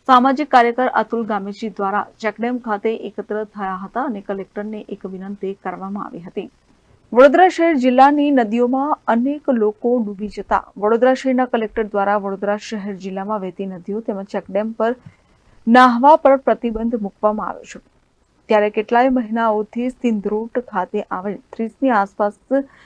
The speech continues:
નાની ઝૂંપડીઓ બાંધી ધંધો કરી પોતાનું અને પરિવારજનોનું ગુજરાન ચલાવતા સ્થાનિકો અને સામાજિક કાર્યકર અતુલ ગામેજી સાથે ચેકડેમ ખાતે એકત્ર થયા હતા અને કલેક્ટરને એક વિનંતી કરવામાં આવી હતી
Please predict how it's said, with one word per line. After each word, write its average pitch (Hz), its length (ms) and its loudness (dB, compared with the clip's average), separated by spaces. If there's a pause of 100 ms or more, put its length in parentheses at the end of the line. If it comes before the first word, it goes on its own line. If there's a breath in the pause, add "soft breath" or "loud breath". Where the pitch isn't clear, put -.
(160 soft breath)
નાની 254 320 6
ઝૂંપડીઓ 233 500 0
બાંધી 214 420 0
ધંધો 196 300 -6
કરી 190 220 -4
પોતાનું 202 460 -6
અને 214 120 -6
પરિવારજનોનું 185 760 -6
ગુજરાન 190 360 -6
ચલાવતા 180 420 -6
સ્થાનિકો 240 640 -2 (340 soft breath)
અને 254 160 6
સામાજિક 247 520 4
કાર્યકર 220 400 4
અતુલ 214 380 -2
ગામેજી 196 460 -6
સાથે 208 340 -2
ચેકડેમ 214 560 -2
ખાતે 214 300 -6
એકત્ર 208 420 -8
થયા 185 300 -12
હતા 180 260 -2 (320 soft breath)
અને 226 160 2
કલેક્ટરને 247 600 0
એક 220 240 -6
વિનંતી 208 400 -6
કરવામાં 202 500 -6
આવી 175 140 -12
હતી 180 200 -14